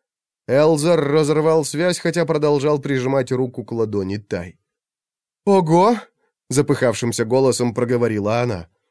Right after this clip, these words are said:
«Это было...» «Сила действует посредством нас», — ответил Элзер, испытывая странное смущение, и не только из-за всего того, что видела Тай.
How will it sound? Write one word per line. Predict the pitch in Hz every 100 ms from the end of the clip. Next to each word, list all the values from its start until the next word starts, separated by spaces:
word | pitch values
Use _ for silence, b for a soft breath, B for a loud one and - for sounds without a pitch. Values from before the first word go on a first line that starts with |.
| _ _ _ _ -
«Это | 220 208 202 202
было...» | 170 190 180 180 175 123 - _ _ _ _
«Сила | - - 98 127 147
действует | 131 151 156 143 135 147 143
посредством | 135 123 135 143 123 120 123 123
нас», — | 131 92 - - _ -
ответил | 110 107 104 107 101
Элзер, | 165 170 143 135 127
испытывая | 117 - 160 147 147
странное | 127 147 165 165 160
смущение, | 151 170 165 233 208 151 110 B B B
и | -
не | 185
только | 185 165 110 123
из-за | 110 104 107
всего | - 113
того, | 110 117 127
что | - 107
видела | 101 98 104
Тай. | 107 113 87 82